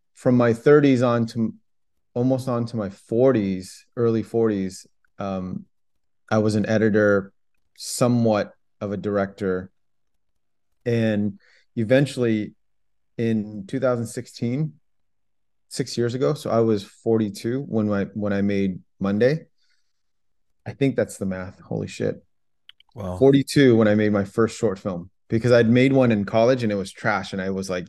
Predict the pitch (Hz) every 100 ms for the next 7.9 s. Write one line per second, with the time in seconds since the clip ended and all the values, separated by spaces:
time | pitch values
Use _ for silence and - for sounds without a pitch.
0 | - 101 101 95 92 - 92 87 95 -
1 | - - 92 85 82 90 80 78 82 _
2 | - - - _ - - 123 123 - 127
3 | 123 117 123 117 117 - 113 107 98 104
4 | 107 104 98 95 90 - 117 107 - -
5 | - 101 - 113 98 98 95 - 117 120
6 | 113 - 104 - 101 85 98 92 92 -
7 | 101 101 98 - - 90 90 87 -